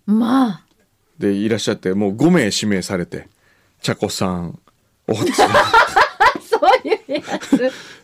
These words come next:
Speaker 2: 茶子さん、
Speaker 1: そういうのあるの？
Speaker 2: 大津さん、細井さん、
Speaker 1: うん。
Speaker 2: 上田さん、
Speaker 1: うん。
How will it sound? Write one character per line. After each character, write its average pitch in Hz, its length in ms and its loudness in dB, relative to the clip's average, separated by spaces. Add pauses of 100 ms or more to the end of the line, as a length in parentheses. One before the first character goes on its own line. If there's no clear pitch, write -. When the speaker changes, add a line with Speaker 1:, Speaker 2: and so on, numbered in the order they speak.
Speaker 2:
茶 127 120 -2
子 113 140 0
さ - 240 2
ん、 - 0 -
Speaker 1:
そ - 0 -
う 101 80 4
い 104 80 4
う 123 100 4
の 120 60 4
あ - 80 0
る - 40 -2
の？ - 40 -4
Speaker 2:
大 - 20 -6
津 208 80 -4
さ 104 260 2
ん、 101 100 -2
細 113 400 0
井 104 100 -2
さ 107 300 -2
ん、 104 100 -2
Speaker 1:
う 254 360 0
ん。 - 160 -12 (180)
Speaker 2:
上 104 240 2
田 101 160 2
さ 101 300 -2
ん、 98 100 -2
Speaker 1:
う 98 160 -2
ん。 - 220 -10